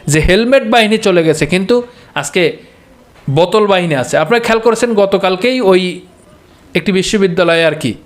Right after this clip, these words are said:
একুশ বোতল বাংলা পেয়েছেন ছাত্রদলের কাছে।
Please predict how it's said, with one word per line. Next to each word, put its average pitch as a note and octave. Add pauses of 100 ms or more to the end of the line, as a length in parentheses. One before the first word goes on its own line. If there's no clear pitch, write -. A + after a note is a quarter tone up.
(640)
একুশ G#3
বোতল E3+ (140)
বাংলা F3+
পেয়েছেন A2+ (560)
ছাত্রদলের C#3
কাছে। A2